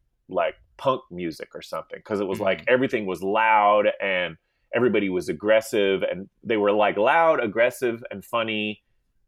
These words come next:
Speaker 1: and annoying. You know, it just sounded like, it just sounded amazing to me. So I was really into, so therefore I was really into, like, Beastie Boys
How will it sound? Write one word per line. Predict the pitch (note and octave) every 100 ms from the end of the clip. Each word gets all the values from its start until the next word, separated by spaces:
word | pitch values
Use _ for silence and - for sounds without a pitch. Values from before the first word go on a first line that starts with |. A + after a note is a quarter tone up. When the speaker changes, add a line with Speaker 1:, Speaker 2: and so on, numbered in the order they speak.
| _
Speaker 1:
and | A#2 G2 F#2+
annoying. | G2 G#2 G#2 G#2 G2+ G2 F#2 F2+ F#2 _
You | A#2 A#2
know, | G#2+
it | G2+ G2
just | A#2+ -
sounded | B2 A2+ G2 F2
like, | E2+ D#2 - _ -
it | F#2
just | G2+ -
sounded | G#2 E2+
amazing | D#2+ E2+ F#2 F2 D#2
to | - E2
me. | D#2+ - _ _ _ _
So | - C3 A2+ G#2+
I | G2+ G#2
was | G2+
really | A2+ C#3+ C#3
into, | B2 A#2 G2+
so | - G#2+ G2 F2
therefore | G#2+ A2 G#2 F#2+ E2+
I | E2+
was | F2
really | F#2+ G2 F#2+ F2+
into, | F2 -
like, | F2 E2 D#2 _ _ _ _ G2
Beastie | G#2 G2 G#2
Boys | G2 F#2+ F2+ F2+ F2+